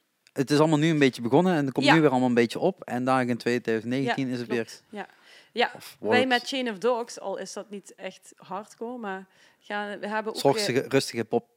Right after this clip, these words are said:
Speaker 1: poprockmuziek.
Speaker 2: Ja, denk het ook.
Speaker 1: <laughs>
Speaker 2: Eh, nee, wij willen ook weer opnieuw, eh, gaan
Speaker 1: Ja?
Speaker 2: opnemen in tweeduizend negentien, ja. Dus, eh, ik, ik weet niet of ik dit mag zeggen. Sorry, Tim en Olaf en Samara en Remy.
Speaker 1: We knippen dit niet eruit.
Speaker 2: Oké, we knippen het niet. Maar wij willen wel, ehm,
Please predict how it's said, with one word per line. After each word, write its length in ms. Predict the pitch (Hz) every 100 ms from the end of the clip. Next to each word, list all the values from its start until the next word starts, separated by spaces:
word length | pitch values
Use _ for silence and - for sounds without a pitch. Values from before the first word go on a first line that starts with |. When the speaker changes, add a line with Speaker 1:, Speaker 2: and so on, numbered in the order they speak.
| _
Speaker 1:
poprockmuziek. 600 | 113 - 104 - 101 104 _ _ _ - -
Speaker 2:
Ja, 160 | 185 - - 165
denk 240 | - 170 160
het 140 | 165
ook. 60 | 151 175
Speaker 1:
<laughs> 420 | 156 - - 175 - _
Speaker 2:
Eh, 220 | - 214
nee, 280 | 214 240 220
wij 160 | 214 226
willen 220 | 240 233
ook 120 | 233
weer 160 | 220 180
opnieuw, 400 | 156 190 175 175
eh, 140 | 175
gaan 160 | 180 185
Speaker 1:
Ja? 120 | 180
Speaker 2:
opnemen 360 | 277 196 185 185
in 60 |
tweeduizend 460 | 175 185 185 180 190
negentien, 480 | 180 175 - 175 175
ja. 200 | 175 - _
Dus, 320 | 180 175 -
eh, 80 | 185
ik, 120 | 170 _
ik 200 | - 220
weet 180 | - 226
niet 160 | 247 262
of 80 | 254
ik 100 | 269
dit 140 | 247
mag 200 | 262 269
zeggen. 380 | 330 330 285 294
Sorry, 340 | - 349 370 -
Tim 300 | 359 339 311
en 160 | 311
Olaf 460 | 311 330 302 302 -
en 320 | - 269 269
Samara 380 | - 247 240 226
en 60 | 226
Remy. 120 | 294
Speaker 1:
We 60 |
knippen 300 | 277 170 175 143
dit 100 | 131
niet 180 | 156
eruit. 340 | 120 135 160 - -
Speaker 2:
Oké, 360 | 226 226 190 190
we 80 |
knippen 140 | 196 202 202
het 80 | 208
niet. 60 |
Maar 200 | 233 247
wij 160 | 240 240
willen 220 | 240 240
wel, 300 | 220 233 226
ehm, 140 | 214